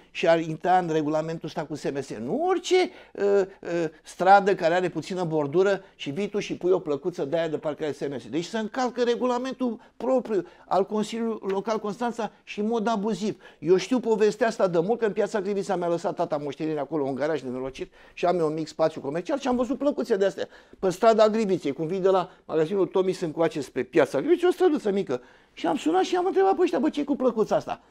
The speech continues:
Zic că am citit regulamentul, care are niște anexe. Are niște anexe unde spune exact locurile unde sunt parcări. Și spune: „Parcările publice sunt amenajate. Nu sunt astea pe de-a lungul străzii așa.” În Piața Grivița, de exemplu, e una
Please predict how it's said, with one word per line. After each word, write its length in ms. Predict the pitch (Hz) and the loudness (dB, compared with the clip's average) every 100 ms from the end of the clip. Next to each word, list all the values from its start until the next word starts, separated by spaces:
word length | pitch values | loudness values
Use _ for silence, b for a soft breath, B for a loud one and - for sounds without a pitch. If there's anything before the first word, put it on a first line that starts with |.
| b b | b b
Zic 160 | - 233 | -4 2
că 60 | |
am 80 | 254 | 4
citit 280 | 247 233 285 | 2 0 0
regulamentul, 560 | 285 277 285 294 233 175 | 0 0 0 0 -2 -2
care 200 | 170 196 | 0 0
are 140 | 208 | 0
niște 240 | 220 214 | -2 -2
anexe. 520 | 226 233 240 - 123 - b b b | 0 0 0 -2 -12 -14 b b b
Are 180 | 131 170 | -2 0
niște 260 | 170 - | -2 -2
anexe 640 | 180 185 220 214 - 190 175 - | 0 4 4 2 2 -2 -2 -8
unde 280 | 170 180 180 | -2 4 4
spune 300 | 185 202 208 | 6 4 6
exact 460 | 190 165 233 - _ _ | 4 6 4 4 _ _
locurile 480 | 175 214 208 185 180 | 6 8 8 6 4
unde 240 | 175 165 | 2 0
sunt 240 | 156 175 147 | 0 -2 0
parcări. 340 | 160 135 135 | -2 0 -2
Și 100 | - | -2
spune: 220 | - 381 | 2 2
„Parcările 460 | - 170 - 214 220 | 4 0 2 4 4
publice 380 | 220 220 214 220 | 2 -2 -2 -2
sunt 220 | 226 220 | -2 0
amenajate. 800 | 220 233 240 233 277 269 165 127 b b b | 0 0 -2 -2 -2 -2 -2 -6 b b b
Nu 160 | 180 220 | -2 -2
sunt 240 | 285 262 | 0 4
astea 280 | 294 294 262 | 4 4 2
pe 120 | 233 | 2
de-a 140 | 208 | 4
lungul 260 | 202 196 170 | 2 2 -4
străzii 280 | - 165 139 | -4 -4 -4
așa.” 180 | 120 98 | -6 -8
În 80 | |
Piața 320 | 123 180 180 180 | -4 -4 -2 -2
Grivița, 300 | 190 190 202 | -2 -2 -2
de 80 | |
exemplu, 280 | 196 202 214 | 0 -2 -2
e 100 | 214 | 0
una 300 | 214 240 247 | 2 2 0